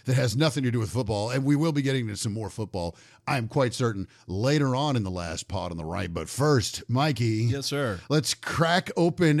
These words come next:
Speaker 1: Le Dumpster and see what it is that's making this place smell like, uh, Paris today.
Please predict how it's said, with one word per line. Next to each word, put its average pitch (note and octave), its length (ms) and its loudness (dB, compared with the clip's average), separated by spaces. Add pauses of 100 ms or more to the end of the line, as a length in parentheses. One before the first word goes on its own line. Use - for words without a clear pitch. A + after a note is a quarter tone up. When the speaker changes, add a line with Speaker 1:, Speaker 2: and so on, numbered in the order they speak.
(100)
Speaker 1:
Le C3 260 4
Dumpster C#3+ 800 2
and A2 200 -2
see C#3+ 280 4
what C#3+ 300 2
it D3+ 80 4
is C#3 360 4
that's A#2 200 -2
making A#2 300 0
this A2 160 -4
place A#2 280 -2
smell A#2 300 -2
like, G#2 260 -4
uh, F#2+ 140 -4
Paris G#2 580 0
today. E2+ 540 -6